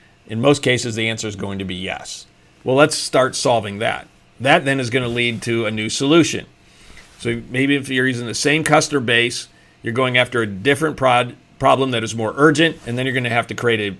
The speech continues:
better solution. So you look at the competitors in your market, say, "What is everyone doing to solve this problem? How can we solve this in a unique way that isn't like what everyone else is doing?" And then you mess with the solution that you come up with.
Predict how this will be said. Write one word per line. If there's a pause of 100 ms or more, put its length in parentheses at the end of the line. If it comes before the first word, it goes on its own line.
(100)
better
solution.
So
you
look
at
the
competitors
in
your
market, (440)
say,
"What
is
everyone
doing
to
solve
this
problem?
How
can
we
solve
this
in
a
unique
way
that
isn't
like
what
everyone
else
is
doing?" (880)
And
then
you (120)
mess
with
the
solution
that
you
come
up
with.